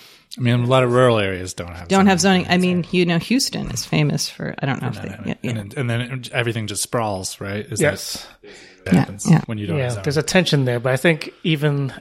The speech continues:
Speaker 3: you know, those of us who like the way, the way the city of Ithaca evolved, I don't think anyone would say, "Let's get rid of zoning,"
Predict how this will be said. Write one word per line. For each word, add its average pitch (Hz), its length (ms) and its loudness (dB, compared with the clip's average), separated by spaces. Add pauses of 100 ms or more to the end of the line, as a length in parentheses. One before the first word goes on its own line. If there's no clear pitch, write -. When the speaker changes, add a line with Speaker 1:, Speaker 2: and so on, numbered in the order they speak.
(380)
Speaker 3:
you 165 60 0
know, 117 220 -8
those 135 220 0
of 131 60 -8
us 127 160 0
who 123 100 -4
like 127 320 0
the 139 160 -8
way, 120 420 -2 (320)
the 131 200 -10
way 151 160 6
the 135 80 0
city 135 320 -2
of 135 120 -6
Ithaca 143 280 -4
evolved, 113 400 -8 (260)
I 135 60 -12
don't 135 160 -8
think 120 120 -8
anyone 113 240 -6
would 101 140 -14
say, 110 400 -6 (340)
"Let's - 140 -10
get - 260 0
rid 143 120 0
of 120 100 -6
zoning," 113 400 -4